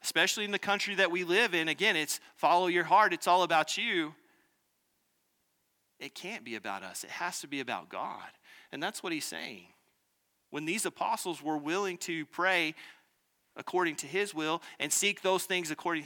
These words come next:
when they truly had that belief and they understood the job, he was going to help them. He was going to provide those things for him. It wasn't about them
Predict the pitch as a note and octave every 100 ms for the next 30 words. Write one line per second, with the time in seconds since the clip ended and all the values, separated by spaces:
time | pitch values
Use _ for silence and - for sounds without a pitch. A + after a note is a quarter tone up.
0 | C#3+ E3 D#3+ F3+ - A3 G#3+ G#3 G3+ E3+
1 | C#3+ F3+ A3 F#3 D#3 E3+ G3+ G3+ F#3 G3+
2 | G3+ D#3 F3 G#3 F3 D3 - _ _ _
3 | - G#3 G3+ D#3+ D3 C3 A#2+ - - F2+
4 | - _ _ _ - - F#3+ G#3 F3 F3+
5 | F#3 F3+ F#3+ F3 - E3+ D3 D#3 F#3 F#3
6 | D#3+ - F3 G3 - A#2 G2+ E2+ - C#3+
7 | D3+ G3 A#3 F#3 D3+ E3 F#3 F3+ D#3 C#3+